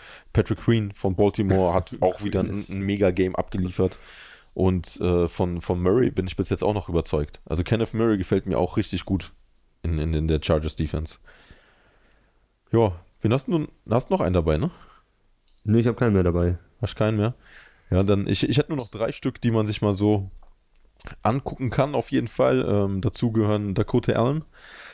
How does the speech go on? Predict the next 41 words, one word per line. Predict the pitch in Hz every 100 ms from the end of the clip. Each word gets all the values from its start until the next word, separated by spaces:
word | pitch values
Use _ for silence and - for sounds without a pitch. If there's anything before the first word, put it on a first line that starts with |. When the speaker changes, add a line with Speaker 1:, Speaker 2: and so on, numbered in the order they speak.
| -
Speaker 1:
Der | 110
wurde | 107 110 -
letzte | 110 - 123
Woche, | 127
glaub | 123 117
ich, | 110
auch | 117
schon | 123
mal | 107
angesprochen. | 113 113 - 110 - 107 107 -
Ähm, | 92 92 95 95
das | 101
ist | -
ja |
der | 98
Kollege | - 110 107 104
von | - 98 95
Last | 95 -
Chance | 113 101 113
U, | 139 185 - - - - - - _ -
der | 107 101
jetzt | 101 -
bei | 101 98
Jacksonville, | 107 - 117 113 107 107 127
ähm, | 104 98 95 95 95 95 - -
auch | 104 -
mehr | 120 117
Snaps | - 117 - -
sehen | 113 113
wird, | 131 -
weil | - 92 90 92 92
Josh | 101 90
Allen | 92 104
ja | 113
weiterhin | 107 107 107 107
verletzt | 104 110 -
ist. | 135 - - _ _ - - - - - _
Dann | - 101 101
haben | 101 98
wir | 98 98 95 95
Foye | - 113 104 110 104